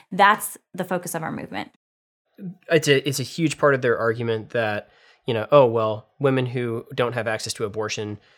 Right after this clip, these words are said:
Speaker 2: just slide further into poverty. You know, they,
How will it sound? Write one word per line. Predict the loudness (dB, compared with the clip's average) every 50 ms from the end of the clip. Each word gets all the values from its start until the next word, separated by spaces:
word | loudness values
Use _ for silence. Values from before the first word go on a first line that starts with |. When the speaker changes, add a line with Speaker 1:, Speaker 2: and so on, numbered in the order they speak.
| _ _
Speaker 2:
just | -4 -2 -2 0
slide | 0 -2 -4 -4 -4
further | -6 -6 -6 -6 -6
into | -8 -10 -8
poverty. | -6 -4 -4 -2 -2 -4 -6 -6 -6 -8 -8 -10 -14 _ _ _ _
You | -6 -6 -4
know, | -4 -4 -6 -6 -8 -10
they, | -8 -4 -2 -2 0 0 -2 -4 -6 -10 -14